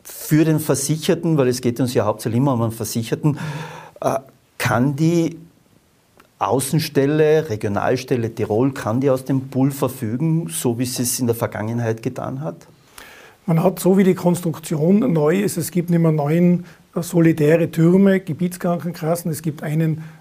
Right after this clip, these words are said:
Speaker 2: großen Körper, der in rund fünfzehn Bereiche,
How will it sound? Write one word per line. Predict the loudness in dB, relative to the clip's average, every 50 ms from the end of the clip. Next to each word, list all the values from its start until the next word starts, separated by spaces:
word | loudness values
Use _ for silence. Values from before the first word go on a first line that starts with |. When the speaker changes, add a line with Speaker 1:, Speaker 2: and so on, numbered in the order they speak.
| _ -10 -6
Speaker 2:
großen | -2 0 0 0 0 0 -2 -2 0
Körper, | 2 4 4 4 4 2 0 0
der | 2 2 2 2 0 -2 -8 -16 -20 -20 _ _
in | 0 2 2 2 2
rund | 2 2 4 4 4 4
fünfzehn | 4 4 6 6 6 4 2 -2 0 2 4 4 2 2 2
Bereiche, | 0 0 0 -2 0 0 0 0 2 2 2 4 2